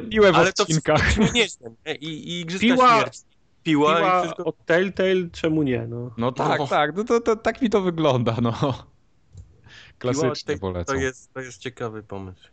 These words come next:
Speaker 3: Grałbym.
Speaker 1: Grałbyś?
Speaker 2: Cio-,
Speaker 1: A,
Speaker 2: odcinałbym
Speaker 1: nie.
Speaker 2: sobie kończyny, aby się wydostać z celi.
Speaker 1: Okej, spoiler.
Speaker 2: Jezus, to ma tyle lat, że już
Speaker 1: A może ktoś nie widział? Ja widziałem chyba tylko jedynkę.
Speaker 3: Ja
Speaker 2: Sorry.
Speaker 3: też.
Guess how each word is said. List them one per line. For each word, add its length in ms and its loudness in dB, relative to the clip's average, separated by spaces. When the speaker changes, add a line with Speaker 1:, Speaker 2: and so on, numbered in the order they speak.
Speaker 3:
Grałbym. 520 2
Speaker 1:
Grałbyś? 540 -4
Speaker 2:
Cio-, 200 2
Speaker 1:
A, 100 0
Speaker 2:
odcinałbym 580 -4
Speaker 1:
nie. 60 -8
Speaker 2:
sobie 240 -6
kończyny, 500 -6
aby 200 -8
się 120 -10
wydostać 420 -6
z 60 -20
celi. 280 -8
Speaker 1:
Okej, 320 -6
spoiler. 600 2
Speaker 2:
Jezus, 260 -8
to 160 -8
ma 60 -6
tyle 260 0
lat, 220 2
że 200 -10
już 300 -18
Speaker 1:
A 100 -2
może 220 0
ktoś 220 -6
nie 100 0
widział? 380 -2
Ja 100 0
widziałem 280 2
chyba 140 0
tylko 200 -6
jedynkę. 440 -2
Speaker 3:
Ja 220 0
Speaker 2:
Sorry. 180 -2
Speaker 3:
też. 180 -6